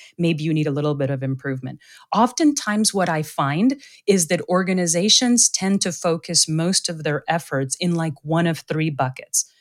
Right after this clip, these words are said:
Bucket number one is, let's relook at our mission statement, our vision.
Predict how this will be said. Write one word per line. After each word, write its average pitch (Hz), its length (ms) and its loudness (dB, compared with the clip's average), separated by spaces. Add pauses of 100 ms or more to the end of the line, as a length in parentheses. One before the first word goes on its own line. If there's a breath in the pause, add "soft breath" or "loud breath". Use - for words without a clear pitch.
(280 soft breath)
Bucket 190 380 2
number 165 340 2
one 175 300 2
is, 147 340 0 (220 loud breath)
let's 202 320 2
relook 214 600 2
at 165 220 -2
our 156 160 0
mission 185 480 2
statement, 165 640 -2
our 139 200 -4
vision. 165 580 0